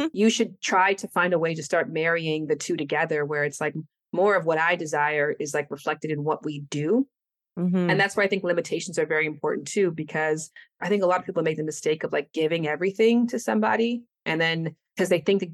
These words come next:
Speaker 2: the more they give, the more likely they will be to get what they want. And that doesn't really work that way. Like, if I go to a
Speaker 1: Mm-hmm.
Speaker 2: restaurant and they're like, "We're offering sandwiches." I'm like, "Okay, how much sandwich costs?" "Seven dollars." If I give them three hundred dollars, they're still gonna give me a seven dollar sandwich, right?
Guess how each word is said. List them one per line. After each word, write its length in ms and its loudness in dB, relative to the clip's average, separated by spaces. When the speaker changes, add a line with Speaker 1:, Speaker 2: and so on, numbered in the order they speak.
Speaker 2:
the 80 0
more 200 4
they 160 4
give, 400 2
the 60 -4
more 140 0
likely 200 -2
they 140 4
will 280 2
be 180 -2
to 100 -6
get 240 0
what 140 -6
they 100 2
want. 400 -2
And 80 -8
that 80 -4
doesn't 240 0
really 160 0
work 220 0
that 180 -2
way. 280 -6
Like, 120 -6
if 80 0
I 80 4
go 160 6
to 60 8
a 80 8
Speaker 1:
Mm-hmm. 80 6
Speaker 2:
restaurant 640 0
and 260 0
they're 80 2
like, 160 2
"We're 120 4
offering 320 4
sandwiches." 640 0
I'm 60 -8
like, 120 -8
"Okay, 280 -2
how 100 -2
much 140 -2
sandwich 360 -2
costs?" 340 -4
"Seven 240 2
dollars." 640 -2
If 160 -2
I 100 4
give 300 2
them 300 2
three 240 -4
hundred 280 -2
dollars, 480 0
they're 120 -4
still 240 2
gonna 160 4
give 120 4
me 100 2
a 40 6
seven 260 2
dollar 220 2
sandwich, 460 -2
right? 220 -4